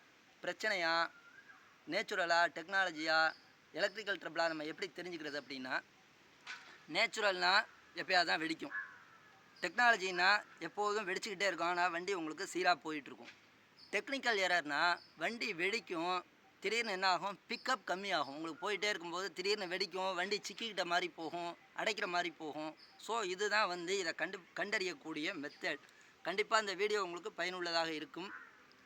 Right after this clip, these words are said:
உங்களுக்கு பயன்பட்டது மத்தவங்களுக்கு பயன்படணும்னா நீங்க ஷேர் பண்ணணும். நமது வீடியோக்கள் நிறையா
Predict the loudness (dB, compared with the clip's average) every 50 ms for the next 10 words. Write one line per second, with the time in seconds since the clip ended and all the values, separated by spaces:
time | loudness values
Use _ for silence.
0 | -20 -20 -20 -16 -14 -14 -12 -8 -6 -6 -4 -4 -6 -4 -2 -2 -2 -2 -2 -2
1 | -2 -2 -2 -4 -4 -4 -4 -4 -4 -6 -4 -4 -4 -4 -4 -4 -4 -4 -4 -6
2 | -6 -6 -6 -6 -6 -6 -4 -2 -2 -2 -2 -4 -6 -8 -6 -6 -6 -6 -6 -6
3 | -6 -6 -6 -6 -2 -2 0 0 2 0 0 -2 -2 -2 0 0 0 0 0